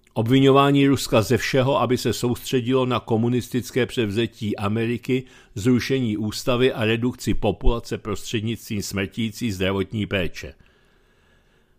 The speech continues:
Financování a provozování biologických laboratoří po celém světě za účelem vytvoření nových smrtících variant, nových smrtelných léků a ještě smrtelnějších vakcín s jedem.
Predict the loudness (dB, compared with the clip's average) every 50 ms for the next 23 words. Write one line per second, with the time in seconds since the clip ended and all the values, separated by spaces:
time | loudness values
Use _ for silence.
0 | _ _ _ _ _ 2 4 6 6 6 4 2 0 2 4 6 6 6 6 6
1 | 4 4 2 2 2 2 2 0 0 0 -2 0 2 2 4 4 4 4 4 4
2 | 4 4 4 2 2 2 2 4 4 4 4 4 2 0 -4 -8 -6 -6 -6 -4
3 | -2 -2 0 2 2 0 0 0 -2 -2 -2 0 -2 -2 0 0 0 0 0 -2
4 | -2 -2 -4 -2 -2 -2 -2 0 -2 -2 0 -2 -2 -2 -4 -4 -4 -4 -2 -2
5 | -2 -4 -4 -2 -4 -2 -2 -2 -2 -2 -2 -2 -2 0 2 2 2 2 4 2
6 | 0 0 0 -4 -2 -2 -4 -4 -4 -8 -8 -8 -8 -10 -10 -10 -4 0 0 2
7 | 2 2 0 0 -2 -4 -4 -6 -8 -10 -14 -20 -14 _ -2 2 4 4 4 4
8 | 2 0 -2 -4 -6 -6 -6 -4 -4 -4 -4 -4 -6 -8 -10 -6 -2 -2 0 -2
9 | -2 -2 -4 -6 -6 -6 -18 -18 -8 2 4 6 6 8 8 6 6 6 2 -4
10 | -4 -2 -2 -2 0 0 0 2 2 2 2 0 0 -2 -6 -6 -8 -8 -8 -6
11 | -6 -6 -6 -8 -14 -12 -8 -6 -4 -4 -6 -6 -4 -6 -6 -4 -6 -10 -14 -16